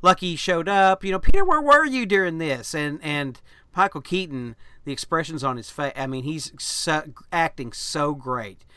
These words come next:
I mean, you could tell what's going on behind those eyes, and the moment the realization happens, you know. You absolutely know. And then she gets out of the car, and he's like, "Well, I,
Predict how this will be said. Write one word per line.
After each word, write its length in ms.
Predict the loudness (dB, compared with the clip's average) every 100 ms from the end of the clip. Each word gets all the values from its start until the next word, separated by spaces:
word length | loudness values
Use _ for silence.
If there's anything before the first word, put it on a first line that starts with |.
| _ _ -10
I 80 | -8
mean, 160 | -6
you 80 | -8
could 160 | -12 -10
tell 280 | -2 -2 -2
what's 240 | -6 -6
going 260 | -6 -4 -4
on 160 | -6 -6
behind 380 | -8 -6 -8
those 220 | -8 -12 -10
eyes, 340 | -8 -8 -8
and 140 | -12 -10
the 40 |
moment 580 | -8 -6 -6 -6 -6 -8
the 80 | -10
realization 680 | -8 -8 -6 -8 -10 -12 -12
happens, 640 | -10 -10 -10 -12 -14 -18 _ _ _ _ _ _ _
you 140 | -8 -2
know. 460 | 0 0 -2 -10 _ _ _ _ _ _ -18
You 120 | -12 -4
absolutely 640 | -2 -2 -6 -6 -6 -6
know. 420 | -6 -6 -10 -18 _ _ _ _ _ _ -8
And 100 | -6
then 100 | -6
she 240 | -4 -4
gets 200 | -4 -2 -2
out 140 | -2
of 60 | -4
the 60 |
car, 640 | -6 -2 -2 -2 -8 -14 _ _ _ _
and 80 | -8
he's 200 | -6 -4
like, 220 | -4 -6 -6
"Well, 200 | -2 2
I, 180 | 2